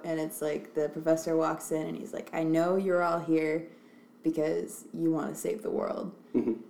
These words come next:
Speaker 1: And I'm here to tell you that it's okay if you only save one person.
Speaker 2: Hmm.
Speaker 1: And it's okay if that one person is you."
Speaker 2: Totally. Research is me search. Yeah.
Speaker 1: Oh, I like that. Me search.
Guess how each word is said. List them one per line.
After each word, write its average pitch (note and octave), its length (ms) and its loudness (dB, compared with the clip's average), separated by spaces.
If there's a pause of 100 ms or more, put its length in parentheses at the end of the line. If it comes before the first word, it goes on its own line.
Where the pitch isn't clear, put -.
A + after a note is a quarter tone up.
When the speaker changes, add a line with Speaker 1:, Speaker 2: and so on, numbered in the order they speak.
(140)
Speaker 1:
And - 540 -6
I'm D#3+ 260 2
here E3 180 -2
to - 100 -4
tell - 240 -6
you A3 160 -2
that G#3 140 -4
it's - 160 -8
okay F#3+ 640 -6
if F3+ 160 -2
you F3 140 0
only D#3+ 300 0
save - 640 -6 (160)
one F3+ 300 -2
person. - 640 -6
Speaker 2:
Hmm. D3 140 8 (640)
Speaker 1:
And F#3+ 180 0
it's - 140 -8
okay - 640 -4
if - 180 -8
that - 180 -6
one - 200 -6
person - 420 -8
is - 160 -8
you." - 240 -2 (260)
Speaker 2:
Totally. D3+ 460 4 (320)
Research B2 400 4
is C#3 100 6
me D#3+ 140 6
search. C#3 300 4 (800)
Yeah. - 140 0
Speaker 1:
Oh, A3 60 10
I C4 80 8
like C4+ 260 6
that. A3 220 8
Me C#4+ 160 6
search. D4 100 8